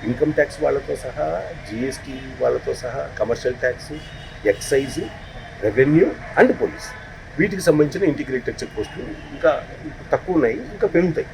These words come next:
బహుశా ఈ వన్ వీక్లో చాలా చెక్ పోస్టులు ఎరెక్ట్ చేయడం జరుగుతుంది. ప్రతిరోజు ఏ చెక్ పోస్ట్ దగ్గర లేదా ఏ పోలీస్ స్టేషన్ పరిధిలో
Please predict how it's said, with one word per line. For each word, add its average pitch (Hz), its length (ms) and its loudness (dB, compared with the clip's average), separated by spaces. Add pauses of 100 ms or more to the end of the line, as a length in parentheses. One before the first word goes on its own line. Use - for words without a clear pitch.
(420)
బహుశా 135 200 6
ఈ 143 180 4
వన్ 131 200 4
వీక్లో 147 360 2
చాలా 127 220 4
చెక్ 127 280 -4
పోస్టులు 156 360 -2
ఎరెక్ట్ - 280 0
చేయడం 101 120 -6
జరుగుతుంది. 170 400 -10
ప్రతిరోజు 180 680 0 (680)
ఏ 180 140 12 (100)
చెక్ - 180 6
పోస్ట్ 175 240 -8
దగ్గర 156 300 6
లేదా 160 260 2
ఏ 143 240 6
పోలీస్ 165 300 0
స్టేషన్ 143 340 -8
పరిధిలో 127 360 0